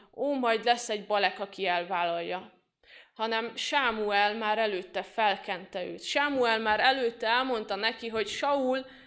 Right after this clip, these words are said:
te leszel a király. És ezt Saul egészen eddig titokban tudta tartani, mert hogyha más nem tud róla, csak ő meg Sámuel, akkor hát, ha nem történik meg.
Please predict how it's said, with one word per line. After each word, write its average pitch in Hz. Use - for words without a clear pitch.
te 294
leszel 226
a 208
király. 190
És -
ezt 262
Saul 311
egészen 262
eddig 247
titokban 240
tudta 254
tartani, 240
mert 220
hogyha 226
más 233
nem 226
tud 190
róla, 254
csak -
ő 247
meg 185
Sámuel, 247
akkor 233
hát, 254
ha 220
nem 220
történik 190
meg. 208